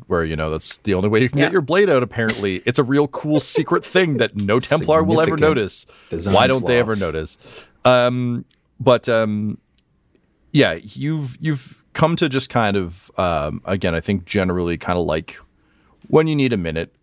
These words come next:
Speaker 1: to just kind of go talk to him, 'cause it's a little bit like, you know, if you're a pro athlete for a long time and then you just don't, like, this happens to a lot of Olympians where it's like they, they have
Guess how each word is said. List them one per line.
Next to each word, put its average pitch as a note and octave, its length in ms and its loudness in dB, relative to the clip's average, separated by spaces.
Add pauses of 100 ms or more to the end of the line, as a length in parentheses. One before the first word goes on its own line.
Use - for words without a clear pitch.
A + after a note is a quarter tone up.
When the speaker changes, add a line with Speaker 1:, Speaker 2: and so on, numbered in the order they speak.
(120)
Speaker 1:
to - 120 -4
just G#2+ 220 -2
kind F#2+ 180 0
of E2 60 -4
go F2+ 180 -2
talk - 260 -2
to F2+ 80 -8
him, F2+ 120 -4
'cause G#2 140 -4
it's A#2+ 120 -2
a B2+ 40 2
little B2+ 260 -2
bit C3 280 -2
like, F#2 420 -4 (560)
you G#2+ 80 0
know, F2 160 0
if F2+ 140 -4
you're G#2 240 2
a G2 60 -2
pro G2+ 260 0
athlete F2 360 -4
for - 120 -2
a A2 60 2
long G#2+ 240 0
time G2+ 320 -2
and F2 80 -4
then E2+ 100 -6
you E2+ 100 -8
just - 240 -8
don't, F#2+ 180 -4
like, G2 140 0 (140)
this A2+ 120 -2
happens G2+ 180 0
to G#2+ 80 -2
a - 20 0
lot F#2 180 2
of E2 60 -10
Olympians F2 500 -4
where E2+ 80 -4
it's E2 140 -4
like F2 120 -2
they, E2+ 380 -2
they E2+ 360 -2 (500)
have G2 280 0